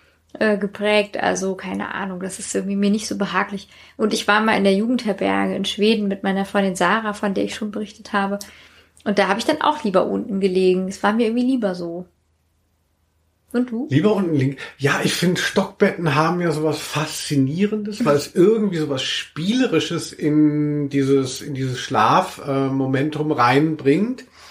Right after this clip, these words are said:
Speaker 2: Aber mir geht es auch so, dass ich, äh, unten habe ich Angst, dass der andere, ähm, äh, runterkracht auf mich oder die ganze
Speaker 1: Nein.
Speaker 2: Zeit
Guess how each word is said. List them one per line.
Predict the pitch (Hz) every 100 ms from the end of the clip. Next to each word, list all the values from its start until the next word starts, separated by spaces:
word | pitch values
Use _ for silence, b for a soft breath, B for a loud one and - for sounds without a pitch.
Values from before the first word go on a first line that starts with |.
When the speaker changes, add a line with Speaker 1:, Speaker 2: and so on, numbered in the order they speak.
| B B B B B
Speaker 2:
Aber | 139 143
mir | 156
geht | 156 180
es | 185
auch | - 165 175
so, | 165
dass | 147 -
ich, | 165 - -
äh, | - 139 139 135 - - -
unten | 220 254 196 170
habe | 165
ich | 156 -
Angst, | 143 151 208 208 - 139
dass | -
der | 160 151 131
andere, | 147 214 214 202 190 202 202 190
ähm, | 160 156 156 156 151
äh, |
runterkracht | 156 147 147 147 120 156 208 214 208 - 196 -
auf | 170 180 -
mich | 175 247 170
oder | 151
die | 151
ganze | 165 165 -
Speaker 1:
Nein. | -
Speaker 2:
Zeit | 170 156 160